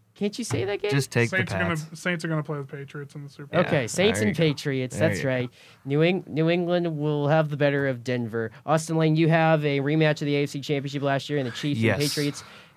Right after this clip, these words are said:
Speaker 1: And then the N F C Championship is the Rams and the Seahawks. Who comes
Speaker 2: Yep.
Speaker 1: out on top?
Speaker 2: So in the A F C, I think next year Patrick Mahomes gets his shot at beating the Patriots once again at home in Arrowhead,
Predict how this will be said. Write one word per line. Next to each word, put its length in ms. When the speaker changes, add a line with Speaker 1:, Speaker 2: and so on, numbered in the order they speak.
Speaker 1:
And 300
then 180
the 100
N 60
F 80
C 140
Championship 580
is 600
the 200
Rams 500
and 220
the 60
Seahawks. 560
Who 100
comes 200
Speaker 2:
Yep. 60
Speaker 1:
out 100
on 40
top? 420
Speaker 2:
So 300
in 140
the 80
A 160
F 100
C, 440
I 120
think 280
next 420
year 380
Patrick 340
Mahomes 480
gets 220
his 260
shot 460
at 160
beating 240
the 80
Patriots 600
once 280
again 400
at 220
home 300
in 220
Arrowhead, 600